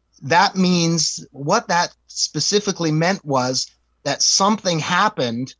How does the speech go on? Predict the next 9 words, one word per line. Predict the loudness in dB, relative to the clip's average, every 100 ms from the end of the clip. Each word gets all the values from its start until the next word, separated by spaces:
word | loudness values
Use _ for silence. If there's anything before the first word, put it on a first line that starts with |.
| _ _ _
while | -2 2 4 4
she | 2 0 0
was | 0 -2 -4
in | -2 2 2
the | 2 0
institution, | -2 -2 -8 -2 2 2 0 -4 -6 -10 _ _ _ _ _ _ _
and | 0 2 2 -2 -4
it, | -4 -4 -6 _ _
it, | 0 0